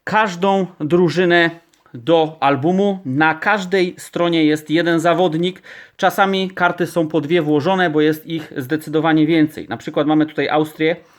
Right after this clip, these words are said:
Stankowicza. Na drugiej stronie jest drugi bramkarz.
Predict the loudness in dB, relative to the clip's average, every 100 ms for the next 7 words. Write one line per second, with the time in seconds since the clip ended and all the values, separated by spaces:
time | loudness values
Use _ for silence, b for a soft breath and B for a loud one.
0 | B B B -4 -2 0 0 0 -4 -8
1 | -12 _ b b b b b _ _ _
2 | _ _ _ -20 _ _ _ _ -20 _
3 | _ -2 0 0 0 -2 -2 0 0 0
4 | -4 -8 -10 -6 -4 -2 -2 -2 -4 -14
5 | -20